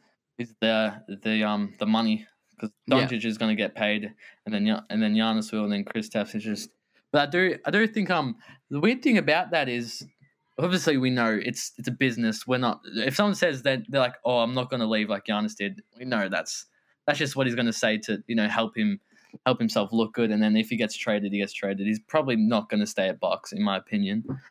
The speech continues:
Speaker 1: But, um, it's weird to see all these, every team's playing better when their sup-, their supporting cast is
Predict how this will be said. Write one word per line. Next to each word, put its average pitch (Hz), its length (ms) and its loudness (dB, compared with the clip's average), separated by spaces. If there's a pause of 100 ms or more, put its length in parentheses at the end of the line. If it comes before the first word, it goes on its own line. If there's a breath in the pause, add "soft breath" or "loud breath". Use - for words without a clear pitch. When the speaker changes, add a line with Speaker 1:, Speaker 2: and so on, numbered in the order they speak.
(200)
Speaker 1:
But, 131 120 4
um, 127 220 2
it's - 180 0
weird 285 220 2
to 349 80 -2
see 220 200 2
all 175 200 2
these, 190 360 0 (600)
every 240 220 4
team's 233 260 4
playing 196 280 0
better 175 200 2
when 147 160 -2
their 143 100 0
sup-, 143 220 -6 (200)
their 143 160 2
supporting 156 440 0
cast 147 340 2
is 120 220 -8